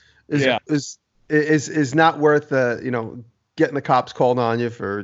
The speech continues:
Speaker 1: creeping on somebody's front lawn. But we didn't get in any trouble, and it, it provided some adventures. We actually went back to the flea market. Taylor is, Taylor is, would get me in trouble. If, if I let her have her way, I would be in so much trouble because there are times, like, when we first started hanging out, she's like,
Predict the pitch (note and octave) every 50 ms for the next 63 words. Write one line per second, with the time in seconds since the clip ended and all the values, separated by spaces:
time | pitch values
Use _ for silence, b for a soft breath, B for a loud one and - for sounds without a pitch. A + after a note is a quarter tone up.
0 | G2+ - - C3 A#2+ A#2 A#2+ A2+ G#2+ G#2 - - A2 G#2+ G#2 G2+ G#2+ G2 - -
1 | A2 G#2 G2 G2+ G#2 G#2 G#2+ A2 - b b b b b b b b b b b
2 | b - G#2+ G#2+ - - D3+ D3 D#3 D#3+ E3+ E3 D3 D#3 C#3 C3 C3+ C3+ C3 A#2+
3 | - - G#2 G#2 G#2+ A#2 A#2 A#2+ A#2+ A#2 A#2 - B2+ C3+ B2+ - _ - - _
4 | _ - C#3+ C#3+ C#3+ C3+ C3+ B2+ - - B2 A#2 G#2+ A2 G#2 F#2 F#2+ - - G#2+
5 | - - C#3+ D#3 G3 A3 G#3 - G#3 D#3 D3+ E3+ D#3+ C#3+ - - D#3+ E3 F3 E3+
6 | - F3 B2+ B2 A2+ - - C#3+ D3+ E3+ E3+ D3 A#2+ G2+ F#2+ - - G#2 E2+ -
7 | _ _ _ _ _ _ _ _ _ _ _ _ _ - - F#3+ A3+ B3+ C#4+ C4
8 | G3 D3+ C#3+ C3 - - - - - D#3 D3 D#3 F3 F3 D#3 C3+ B2+ A2 - -
9 | - C3 B2+ B2 A#2 A2 C3+ C3+ A#2+ - B2 A#2+ A2+ A2+ - B2 A2 G#2+ G#2 F#2
10 | G2+ G#2+ - - - - B2 A#2 - C3 C#3 D3 D#3+ E3+ D#3+ D3+ D3 D3+ D3 C#3+
11 | C#3+ C#3+ C3+ C3 B2+ C3 A#2 A2 B2+ C3 A#2+ A#2 A#2+ A2 G2+ - A#2+ G#2+ G#2+ G#2
12 | - - A#2 G2+ - - G2+ F#2 A2 - G#2+ G#2 - - b b b b b b
13 | b b b b b b b E3+ G3 A#3 A3+ A3+ B3 G3+ F3 E3 D3 D#3 - D3+
14 | D3 D3 C3+ - D#3+ D3 D3 - D#3 C3+ C3+ D3 C#3 C3+ C#3 C3+ C3 - C#3+ A#2+
15 | B2 A#2 G#2 -